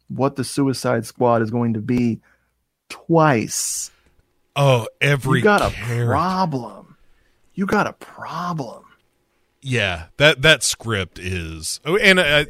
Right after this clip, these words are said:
Speaker 2: you know,
Speaker 1: Hey.
Speaker 2: I know that it was
Speaker 1: Studio interference.
Speaker 2: Yes, it was cobbled together and reassembled
Speaker 1: Yeah.
Speaker 2: and, and, and cut up and stuff. But yeah, every character is introduced twice. Every
Speaker 1: Yeah.
Speaker 2: there's a needle drop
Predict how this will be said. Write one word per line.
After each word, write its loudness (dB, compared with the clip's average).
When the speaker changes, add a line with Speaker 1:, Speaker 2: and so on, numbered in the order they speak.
Speaker 2:
you 0
know, 0
Speaker 1:
Hey. 0
Speaker 2:
I 4
know 2
that -2
it -2
was -8
Speaker 1:
Studio -2
interference. -2
Speaker 2:
Yes, 0
it -6
was -6
cobbled -2
together -2
and -6
reassembled -4
Speaker 1:
Yeah. -6
Speaker 2:
and, -10
and, -8
and -10
cut -4
up -4
and -10
stuff. -10
But -8
yeah, 4
every -2
character -2
is -8
introduced -8
twice. -4
Every -6
Speaker 1:
Yeah. -6
Speaker 2:
there's -8
a -6
needle -6
drop -6